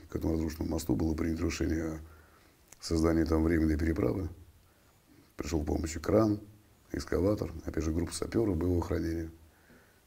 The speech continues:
И вот эта группа в течение четырех дней восстановила переправу под постоянными обстрелами. Причем в конец, под конец уже работы было дважды атаковано дронами камикадзе.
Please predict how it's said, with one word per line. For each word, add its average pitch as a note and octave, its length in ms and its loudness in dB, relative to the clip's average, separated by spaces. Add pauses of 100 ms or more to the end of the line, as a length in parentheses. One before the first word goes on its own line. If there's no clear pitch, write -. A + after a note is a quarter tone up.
И D#2 60 -6
вот D#2 120 -4
эта E2 140 -2
группа E2+ 220 -4
в - 20 -10
течение D#2 200 -2
четырех D#2 320 -4
дней G2+ 220 2
восстановила - 480 -4
переправу - 480 -2
под - 220 -8
постоянными D#2 500 -6
обстрелами. - 480 -8 (1300)
Причем - 640 -4 (1040)
в - 80 -12
конец, - 680 0 (100)
под D2+ 140 -6
конец F2 340 0
уже E2 140 0
работы E2+ 420 2 (1000)
было D#2 580 0
дважды E2+ 480 4
атаковано E2 400 2
дронами D#2+ 340 0
камикадзе. D#2+ 540 -2